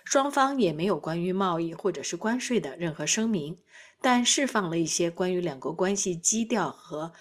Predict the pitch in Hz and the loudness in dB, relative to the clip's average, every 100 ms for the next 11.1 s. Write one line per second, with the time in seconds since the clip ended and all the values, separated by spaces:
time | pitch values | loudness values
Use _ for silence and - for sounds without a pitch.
0 | - - - 254 - 220 165 269 226 170 | -20 -12 -4 -2 2 0 0 2 2 0
1 | 139 127 - 175 160 135 - 170 165 135 | -8 -10 -8 -4 -2 0 0 -2 -6 -10
2 | - _ _ _ - 208 170 - 196 180 | -12 _ _ _ 0 2 4 4 6 4
3 | - 170 175 - 196 175 170 - 202 170 | 4 2 4 4 4 2 -2 0 0 0
4 | 240 277 - 156 - 185 175 170 139 131 | -4 -6 -4 -6 0 0 2 0 0 -4
5 | - 190 208 170 139 - - - - 175 | -2 -2 0 -2 -4 -10 -20 -20 -6 -2
6 | 170 156 156 160 165 190 165 156 147 135 | 0 0 -2 -2 -2 0 0 0 -2 0
7 | - 233 190 - 151 - 185 - - - | 0 0 0 -4 -2 2 2 2 -4 -20
8 | - 233 262 208 170 202 226 233 220 165 | -2 2 4 6 6 4 2 2 0 0
9 | 175 226 208 202 202 - - 160 160 240 | 0 2 2 0 -2 -4 -2 -2 -2 0
10 | 254 262 233 185 190 - - - 185 165 | 0 0 -2 -2 -4 -8 -4 0 2 2